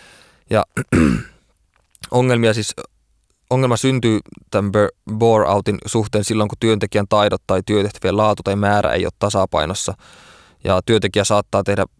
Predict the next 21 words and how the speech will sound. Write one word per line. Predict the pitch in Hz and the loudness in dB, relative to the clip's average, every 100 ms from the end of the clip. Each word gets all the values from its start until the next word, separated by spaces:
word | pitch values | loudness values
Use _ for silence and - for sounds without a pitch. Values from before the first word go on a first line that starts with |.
| - | -2
päivän | 107 101 98 | 0 2 0
työt | 107 107 | -2 0
muutamassa | 107 104 101 - - | 0 0 -4 -6 -4
tunnissa, | 110 107 104 - | -2 0 -2 -2
jolloin | 78 98 101 | 0 0 0
loppupäivä | 101 - - 92 90 | -2 -6 -2 0 0
on | 87 | 0
joutoaikaa, | 104 107 98 85 95 - 90 | 2 2 2 0 0 0 0
ja | 78 | 0
silloin | 104 101 101 - - | -2 0 0 -2 -4
valtaosa | 110 107 85 98 98 | 0 2 0 -2 -2
työntekijän | 107 101 101 - 101 - - _ - | -2 -2 -4 -4 -6 -6 -20 _ 0
työpanoksesta | 147 135 120 113 - 113 | 0 2 0 0 -2 -4
kuluu | 117 110 110 - - | 0 2 2 0 0
ajan | 110 104 | 2 2
tappamiseen, | 101 104 - 98 101 95 90 - - - - - - _ - | 0 -2 -2 -2 -2 -2 -4 -10 -20 -20 -20 -20 -20 _ -2
esim. | 101 160 | 0 2
näennäisiin | 101 110 104 98 110 101 | 2 2 2 0 -2 0
palavereihin | 101 95 95 101 90 101 101 | 2 2 2 2 0 0 0
tai | 95 101 - - - - | 0 0 -4 -16 -16 -2
tietokoneella | 113 120 107 104 98 | 0 2 -2 0 0